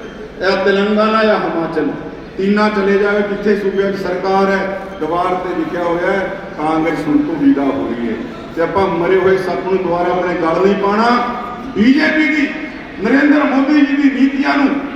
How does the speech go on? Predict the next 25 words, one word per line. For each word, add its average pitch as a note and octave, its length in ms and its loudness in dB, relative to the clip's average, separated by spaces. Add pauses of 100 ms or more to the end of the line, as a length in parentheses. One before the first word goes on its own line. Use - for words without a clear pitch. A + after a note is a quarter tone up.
(160)
ਇੱਕ C4 180 -6
ਵਾਰ B3 280 2
ਪੰਜਾਬ A3 540 2
ਦੇ A3 100 -4
ਮੈਂ A3 80 -2
ਭਰਾਵਾਂ G#3 440 0
ਅੱਗੇ G#3 200 0
ਹੱਥ F#3 220 -2
ਜੋੜਨਾ, F#3 380 2 (280)
ਤੁਹਾਡੇ E3+ 240 -4
ਵਰਕਰਾਂ F3+ 460 -4
ਨੂੰ F#3+ 120 -4 (160)
ਗੱਲ E3 80 -2
ਕਹਿਣਾ, E3+ 400 -4 (520)
ਗਲੀ G#3 180 4
ਗਲੀ G#3+ 320 2
ਜਾਓ, F#3+ 260 2 (420)
ਬੂਥਾਂ B3 420 0
'ਤੇ C4+ 200 4
ਮਿਹਨਤ C4+ 360 4
ਕਰੋ, A3 440 0 (240)
ਆਪਣੇ C4 440 0
ਬੂਥ A3+ 380 -2
ਨੂੰ D4 560 6 (480)
ਇੱਕ C4+ 320 -6